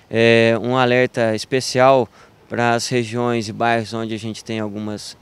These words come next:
encostas, que oferecem ainda alguns riscos de desmoronamento, esbarrancamento, que tem um acompanhamento pelo pessoal da Defesa Civil. Aliás, já deixo aqui o meu alerta a você que tem aí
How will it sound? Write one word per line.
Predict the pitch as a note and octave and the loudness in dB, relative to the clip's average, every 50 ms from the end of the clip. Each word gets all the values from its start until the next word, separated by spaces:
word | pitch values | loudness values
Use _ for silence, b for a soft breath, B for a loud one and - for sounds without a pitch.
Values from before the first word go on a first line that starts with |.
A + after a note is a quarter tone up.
| _ _ | _ _
encostas, | - A2 G#2 - A#2 B2+ C#3 D3+ D#3+ E3+ F3+ E3 - E3 C#3+ - | -14 -14 -8 -4 0 2 2 4 4 2 0 -2 -6 -8 -8 -8
que | - - | -8 -10
oferecem | A#2+ - - A#2 A2 A#2 A#2 A#2 - - A2 | -10 -8 -6 -4 -4 -4 -4 -4 -6 -8 -8
ainda | A2 A2 | -6 -6
alguns | A2+ A2 G#2+ A#2+ A#2+ A2 - | -6 -6 -6 -8 -8 -8 -6
riscos | - B2 C3 C3+ - - A#2 G2 | -4 -2 -2 -2 -4 -6 -12 -12
de | G#2+ A2 G#2+ A2 G#2+ G2+ B B B B B B | -10 -6 -6 -4 -6 -6 B B B B B B
desmoronamento, | _ - A2 A#2 A2+ A2+ A2+ A#2+ B2 A#2+ A#2 C3 D3 D#3+ D#3 - | _ -8 -4 -2 -2 -2 -2 -2 -2 -2 -2 -2 -2 -2 -4 -6
esbarrancamento, | - - A2+ A2+ A2+ A#2 A2 A#2 A2 A2 A#2 B2+ D3 D#3+ - - b b b b b b b b _ _ _ - | -6 -6 -6 -4 -4 -6 -6 -6 -4 -2 0 0 0 -2 -4 -8 b b b b b b b b _ _ _ -10
que | A#2 A#2 A#2+ A#2 A#2 A2+ A2+ A2 A2 - | -6 -4 -2 0 0 0 -2 -2 -6 -6
tem | - A#2+ A#2+ B2 | -6 -4 -2 -2
um | B2+ | -4
acompanhamento | B2 C#3 A#2+ - C3 B2 A#2 A#2 A#2 A#2+ A2+ - | -4 -6 -4 -4 -2 -2 -2 -2 -4 -4 -6 -6
pelo | - C3+ B2+ | -6 -8 -6
pessoal | - - B2 - - - A#2 A2+ | -4 -4 -6 -6 -4 -4 -4 -4
da | A2+ | -4
Defesa | A2+ A2+ - - A#2+ G#2+ A2+ | -6 -8 -8 -8 -8 -8 -8
Civil. | A#2+ - - E3 G#2+ A2+ B2 C#3 D3 b b b b b b b _ _ _ _ _ _ _ - | -8 -6 -8 -6 -4 -4 -4 -4 -4 b b b b b b b _ _ _ _ _ _ _ -10
Aliás, | G#2+ G#2 A2 G#2+ A2+ B2+ C3 B2+ - | -8 -6 -2 -2 0 0 0 -2 -6
já | - G2+ A2+ A#2 A#2 A2 G#2 | -6 -4 -2 0 0 0 -2
deixo | G2+ A2 A#2+ C3+ - - | -2 -2 -4 -4 -4 -6
aqui | B2+ A2+ - - B2+ | -8 -8 -6 -6 -6
o | C3 | -4
meu | B2+ C3 | -2 -2
alerta | C3 B2 A2 A2 A2 A#2+ C3 - C3 | -2 -2 -2 -2 -2 -2 -2 -4 -4
a | B2 | -4
você | A#2+ B2+ A#2+ - - A#2 B2+ D3 D3+ | -4 -6 -6 -4 -2 -2 0 0 -2
que | - - C3 | -4 -6 -10
tem | A2+ - - A#2 A#2+ C3+ D3 D#3+ D#3+ B2+ | -12 -8 -4 -4 -2 -2 -2 -2 -2 -2
aí | A2+ A2+ B2+ C#3+ D#3+ E3 D#3 | -2 -2 -2 0 0 -2 -2